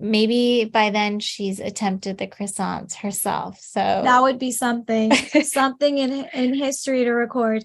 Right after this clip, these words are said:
Speaker 2: <laughs>
Speaker 1: Somehow I think she's not gonna be quite as peppy and <laughs>
Speaker 2: Yeah, you
Speaker 1: Uh,
Speaker 2: know,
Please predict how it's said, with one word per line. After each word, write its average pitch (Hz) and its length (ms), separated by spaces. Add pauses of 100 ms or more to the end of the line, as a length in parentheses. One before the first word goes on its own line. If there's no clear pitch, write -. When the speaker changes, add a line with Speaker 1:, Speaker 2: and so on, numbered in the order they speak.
(100)
Speaker 2:
<laughs> - 120
Speaker 1:
Somehow 339 460
I 359 200
think 320 200
she's 349 220
not 269 260
gonna 302 180
be 285 140 (100)
quite 262 240
as 277 200
peppy 262 600
and 254 140
<laughs> 285 380 (520)
Speaker 2:
Yeah, 311 540
you 302 200
Speaker 1:
Uh, 277 440
Speaker 2:
know, 311 420